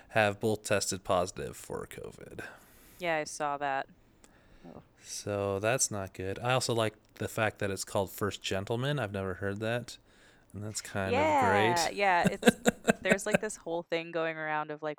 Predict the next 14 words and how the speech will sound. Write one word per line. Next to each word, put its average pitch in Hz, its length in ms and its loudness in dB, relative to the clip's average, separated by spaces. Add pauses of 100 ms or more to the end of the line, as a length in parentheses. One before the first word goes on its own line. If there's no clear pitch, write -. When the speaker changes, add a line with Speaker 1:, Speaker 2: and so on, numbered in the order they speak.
(140)
Speaker 2:
what 160 360 -2
is 160 340 -4
Kamala 156 420 -4
Harris's 151 460 -6
husband 165 540 -8
gonna 185 160 -10
be 190 120 -12
called? 196 420 -4 (1200)
And 160 140 -8
it - 120 -10
will 151 240 -8
be, 151 340 -12
'cause - 360 -8 (360)
usually, 147 560 -10